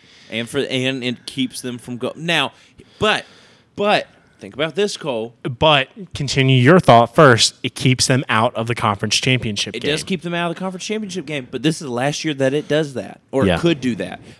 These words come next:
Speaker 1: because next year there are no more divisions.
Speaker 2: Yeah.
Speaker 1: There are no, U S C, U C L A, Oregon, and Washington all come into the Big Ten.
Speaker 2: I think
Speaker 1: And
Speaker 2: it's
Speaker 1: they do not.
Speaker 2: Go ahead.
Speaker 1: No, you're fine.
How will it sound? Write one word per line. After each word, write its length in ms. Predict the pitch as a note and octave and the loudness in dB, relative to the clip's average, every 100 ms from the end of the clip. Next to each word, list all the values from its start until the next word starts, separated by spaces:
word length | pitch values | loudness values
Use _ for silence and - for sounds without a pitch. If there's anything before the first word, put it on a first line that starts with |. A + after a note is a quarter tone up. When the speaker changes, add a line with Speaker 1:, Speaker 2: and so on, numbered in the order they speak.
| - | -8
Speaker 1:
because 340 | C3+ F3 C3 | -4 -2 -4
next 340 | C#3 F3 - | -4 -4 -4
year 260 | D3+ C#3+ F3 - _ _ | -2 -2 -4 -10 _ _
there 160 | B2 A#2+ | -4 -2
are 120 | E3 | -2
no 280 | E3 G#2+ B2+ | -4 -4 -4
more 260 | D#3 D#3 F3+ | -4 -4 -4
divisions. 720 | D3 C#3 G#3+ D#3 G2+ - - - | -4 2 2 2 -8 -12 -10 -4
Speaker 2:
Yeah. 200 | F#2+ A2 - _ _ | -4 -4 -12 _ _
Speaker 1:
There 220 | A#2 C#3 | -6 -4
are 100 | E3+ | -2
no, 240 | F3 D#3 G2 - | -2 -4 -6 -10
U 260 | A#2+ C#3+ | -8 -4
S 120 | F3+ F3+ | -4 -6
C, 380 | - G3 A3 - - - | -8 -8 -10 -12 -20 -12
U 160 | G#2 | -10
C 200 | A#2 - C3+ | -8 -4 -4
L 160 | A#2+ | 0
A, 220 | C#3 F#3+ - | 0 0 -2
Oregon, 600 | B2 D3 F3+ E3+ G3 F#3+ - | 0 2 2 0 -4 -4 -6
and 160 | C#3+ D3 | -4 -4
Washington 580 | E3 F#3+ - D#3 B2+ A2 | -4 -4 -6 -10 -12 -8
all 280 | A2 B2 | -4 -4
come 240 | C#3 D#3+ D3+ | -4 -6 -6
into 220 | D#3+ D#3+ | -8 -8
the 80 | D#3+ | -4
Big 200 | F3 E3+ | -4 -4
Ten. 380 | - G3 A2 E2+ - - - - | -6 -4 -6 -10 -20 -20 -10 -2
Speaker 2:
I 100 | C#3 | 0
think 220 | F3 C#3+ | 0 0
Speaker 1:
And 80 | D3+ | 0
Speaker 2:
it's 80 | |
Speaker 1:
they 80 | D#3 | -2
do 240 | D#3 E3 F#3+ | -2 -6 -6
not. 380 | F3 E3 F#3+ C3+ | -6 -6 -4 -6
Speaker 2:
Go 60 | |
ahead. 240 | F#2+ F2+ - _ | -8 -12 -20 _
Speaker 1:
No, 100 | A#2+ | -6
you're 160 | G2+ F#2+ | -4 -6
fine. 200 | F#2+ | -10